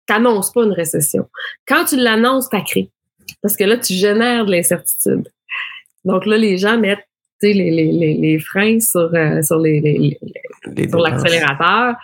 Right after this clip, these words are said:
Speaker 1: Puis ils disent, « Écoute, OK, on est en récession, on ralentit. » Fait que, tu sais, mais si l'entrepreneur qui veut être prévoyant, mais peut se faire des scénarios. Là, faut, faut se faire des scénarios comme entrepreneur. Tu sais, tes, tes, tes chiffres sur cette année.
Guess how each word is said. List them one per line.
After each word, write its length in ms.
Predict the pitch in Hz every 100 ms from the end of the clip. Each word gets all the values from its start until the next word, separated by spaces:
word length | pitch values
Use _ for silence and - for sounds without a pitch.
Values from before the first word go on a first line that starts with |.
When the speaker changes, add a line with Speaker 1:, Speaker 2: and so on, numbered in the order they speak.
| - - -
Speaker 1:
Puis 80 | 190
ils 40 | 170
disent, « 140 | 170
Écoute, 280 | 160 208 208
OK, 180 | 202 220 220
on 80 |
est 140 | 214 202
en 100 | 185
récession, 540 | 180 185 175 208 208 -
on 160 | 185 185
ralentit. » 640 | 180 170 143 139 - - -
Fait 140 | 160
que, 60 | 156
tu 140 | 175
sais, 80 | 175 - - - -
mais 100 | 170
si 400 | - - - 269
l'entrepreneur 840 | 214 254 254 302 254 233 254 285
qui 120 | 269
veut 160 | 196 214
être 120 | 214
prévoyant, 720 | - 208 196 190 175 196 220
mais 280 | 214 180 170 - _ _
peut 100 | 254
se 120 | 240
faire 260 | - 277 269
des 100 | 208
scénarios. 720 | 196 202 185 175 190 214 226 226 _ _ _ - -
Là, 140 | 247
faut, 220 | 285 285 -
faut 220 | - 311
se 100 | -
faire 200 | 247 214
des 100 | 170
scénarios 400 | 147 175 156 170
comme 160 | 170 151
entrepreneur. 480 | 143 147 - -
Tu 240 | - - 175
sais, 20 |
tes, 200 | - 156
tes, 180 | 190 -
tes 160 | 220 208
chiffres 240 | - 254
sur 180 | 247 185
cette 220 | - 180
année. 340 | 170 165 185